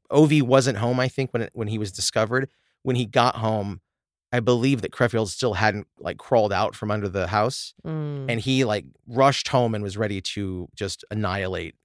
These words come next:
Speaker 1: Crefeld, to, like, throw him into hell himself.
Speaker 2: Understandably.
Speaker 1: But then he saw him and it was just so, he was so filthy, so thin and frail looking. He just, like, couldn't do it.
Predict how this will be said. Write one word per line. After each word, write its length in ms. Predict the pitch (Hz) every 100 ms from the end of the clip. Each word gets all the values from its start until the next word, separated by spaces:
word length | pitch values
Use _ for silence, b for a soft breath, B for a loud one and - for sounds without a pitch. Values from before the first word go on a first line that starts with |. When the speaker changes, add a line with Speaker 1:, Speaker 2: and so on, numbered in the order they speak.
| -
Speaker 1:
Crefeld, 540 | 95 - 82 80 - _ _
to, 80 | -
like, 140 | 113 98
throw 320 | - 117 113
him 160 | 113
into 160 | 101 90
hell 420 | 85 92 80 95 - _ _
himself. 320 | 269 202 139
Speaker 2:
Understandably. 440 | 135 127 123 127 190 - _ _ _
Speaker 1:
But 120 | 143
then 160 | 160 143
he 140 | 131
saw 340 | 123 - 143 139
him 160 | 120
and 100 | 110
it 40 | 101
was 180 | 101
just 260 | - 113 -
so, 460 | - 117 110 98 - _ _ _
he 140 | -
was 180 | 139 127
so 300 | - - 123
filthy, 600 | 117 - 110 - 117 110
so 320 | 101 - 120 123
thin 540 | - 127 113 110 107 - _ _ _ _ -
and 320 | 113 107 95
frail 320 | - 120 107
looking. 240 | 98 92 87
He 80 | 87
just, 180 | 90
like, 140 | 87 80
couldn't 220 | 80 73
do 140 | 76 71
it. 160 | 67